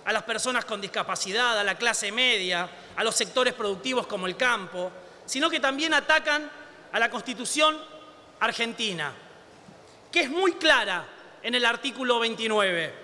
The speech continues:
y dice: "El Congreso Nacional no puede conceder al Ejecutivo Nacional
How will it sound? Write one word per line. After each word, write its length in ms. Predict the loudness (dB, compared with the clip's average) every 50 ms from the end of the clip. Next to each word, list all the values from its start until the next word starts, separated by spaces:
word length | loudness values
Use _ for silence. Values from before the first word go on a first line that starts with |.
| -18 -20 -20 -20 -20 -20 -20 -4 0
y 120 | 2 2
dice: 500 | 4 4 4 4 4 4 2 2 0 -2 -8 -14 -18 -20 -20 -10 -4
"El 160 | -2 -2 2
Congreso 500 | 4 2 4 4 2 2 2 4 2 4
Nacional 560 | 4 4 4 4 2 4 4 4 4 2 0 -6 -12 -16 -18 -18 -20 -20 -20 -14 -4
no 280 | 2 4 6 6 4 4
puede 300 | 4 4 6 6 6 4
conceder 680 | 2 0 0 2 4 4 6 8 6 6 4 2 0 0
al 120 | 0 2
Ejecutivo 580 | 2 0 0 -4 -4 -4 -2 0 2 4 4 4
Nacional 540 | 4 4 2 2 2 4 4 4 4 2